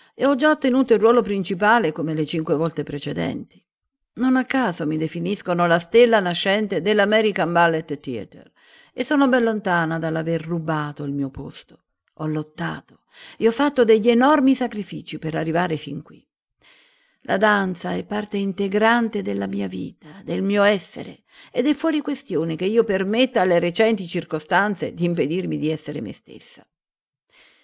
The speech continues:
Chiudo gli occhi, faccio il vuoto intorno a me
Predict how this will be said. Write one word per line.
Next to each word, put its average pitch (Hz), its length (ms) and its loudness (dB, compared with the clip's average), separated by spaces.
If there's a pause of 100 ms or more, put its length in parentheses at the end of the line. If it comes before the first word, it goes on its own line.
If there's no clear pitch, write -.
(280)
Chiudo 135 300 -2
gli 190 120 0
occhi, 240 460 -2 (180)
faccio 175 300 -8
il 180 80 -4
vuoto 175 360 0
intorno 156 400 -6
a 196 40 -6
me 247 380 -6